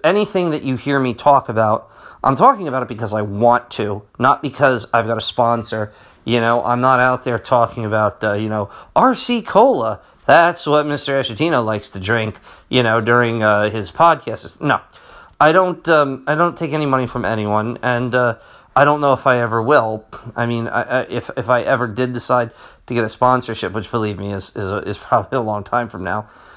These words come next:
I would insist. I'd be like, "Yeah, I'm, oh, by the way, I could say whatever I want." That would be part of the deal.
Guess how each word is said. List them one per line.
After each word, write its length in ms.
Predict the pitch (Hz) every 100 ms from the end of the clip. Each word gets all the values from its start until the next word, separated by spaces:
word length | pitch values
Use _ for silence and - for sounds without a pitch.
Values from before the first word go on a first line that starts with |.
| - _
I 140 | 160
would 120 | 160 147
insist. 380 | 131 151 135
I'd 100 | 143
be 80 | 131
like, 160 | 139 139
"Yeah, 160 | 147
I'm, 140 | 135 143
oh, 80 | 143
by 200 | 123 139
the 80 | 127
way, 120 | 127
I 120 | 123
could 160 | 127 120
say 180 | - 120
whatever 320 | 110 98 107
I 80 | 107
want." 320 | 104 107 98
That 100 | 117
would 120 | 117
be 80 | 113
part 300 | 98 117 101
of 60 | 101
the 60 |
deal. 300 | 98 113 98